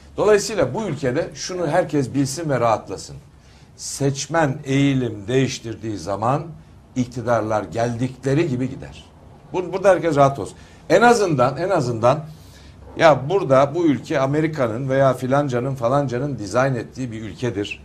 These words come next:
Sandıkları da onlar karar verir. O boyutta değil. Çünkü bu ülke Amerika'nın ya da bir başkalarının, baş-, başka, e, mercilerin çok da arka bahçesi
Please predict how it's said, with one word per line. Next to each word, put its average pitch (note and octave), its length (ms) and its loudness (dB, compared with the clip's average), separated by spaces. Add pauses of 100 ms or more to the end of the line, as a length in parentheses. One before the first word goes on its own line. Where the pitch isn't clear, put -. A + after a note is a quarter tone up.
(400)
Sandıkları C#3 600 0
da C3+ 60 -2
onlar C3+ 320 -2
karar B2+ 300 2
verir. C#3+ 220 -2
O G#3 140 0
boyutta A2+ 440 0
değil. C#2+ 160 -12 (640)
Çünkü E3+ 360 -4
bu A3+ 120 -2
ülke B2+ 440 -4 (460)
Amerika'nın G3 520 2
ya F3 160 2
da E3+ 120 4
bir D#3 100 0
başkalarının, A#2 800 2 (560)
baş-, G#2+ 300 -2 (100)
başka, B2 400 2
e, F2 500 -6 (600)
mercilerin F#2 680 -6 (600)
çok - 300 -4
da - 80 2
arka D3+ 320 4
bahçesi C#3+ 440 4